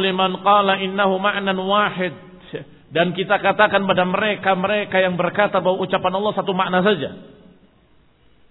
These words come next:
"Hal sami'a Musa alaihi salam jami'al ma'na au ba'dahu?" Maka sekarang kita tanya. Musa alaihi salam, hal sami'a?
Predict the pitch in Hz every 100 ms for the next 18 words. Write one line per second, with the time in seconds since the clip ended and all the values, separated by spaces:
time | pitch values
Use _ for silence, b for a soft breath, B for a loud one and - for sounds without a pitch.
0 | _ _ _ _ _ _ _ - 135 143
1 | 139 - 139 139 139 135 139 143 139 139
2 | 135 139 135 135 135 135 131 131 123 131
3 | 135 131 135 135 135 139 147 175 - -
4 | 127 120 117 113 113 107 101 - - -
5 | _ _ - 123 127 139 135 135 135 131
6 | 117 - - - _ _ _ _ _ _
7 | _ - 127 156 151 151 139 143 143 143
8 | 131 139 131 135 123 123 139 196 214 214
9 | 202 185 165 156